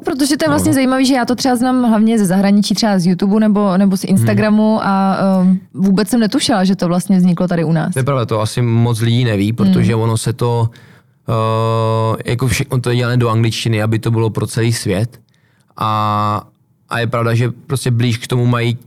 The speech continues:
Speaker 2: právě ti profesionální sportovci, kteří hledají pomoc tady v, tady v tomhle, v tady v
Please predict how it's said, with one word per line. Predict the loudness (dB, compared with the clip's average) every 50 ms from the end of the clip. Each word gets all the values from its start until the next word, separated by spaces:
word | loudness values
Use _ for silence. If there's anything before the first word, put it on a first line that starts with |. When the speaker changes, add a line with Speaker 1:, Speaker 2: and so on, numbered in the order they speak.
| _ _ -20 -10 _
Speaker 2:
právě | -4 -2 0 0 -2 0
ti | -2 -2
profesionální | -2 -2 -2 0 -2 -2 -2 -2 -2 0 0 0 0 0 0 0 0
sportovci, | -2 -2 -4 -4 -2 -4 -4 -4 -2 -4 -4
kteří | -2 -2 0 0 2 2
hledají | 0 0 0 0 0 0 0 0 0 -2 -4 -12 -20 -20 -20 _ _ _ _ _
pomoc | -4 -2 0 0 0 -2 -4 -6 -6
tady | -4 -2 -2 -2
v, | -2 -4
tady | -4 -2 -2 -2
v | -2
tomhle, | -2 0 0 0 0 0 -2 -4 -4 -6
v | -8 -12 -8
tady | -4 -4 -4
v | -4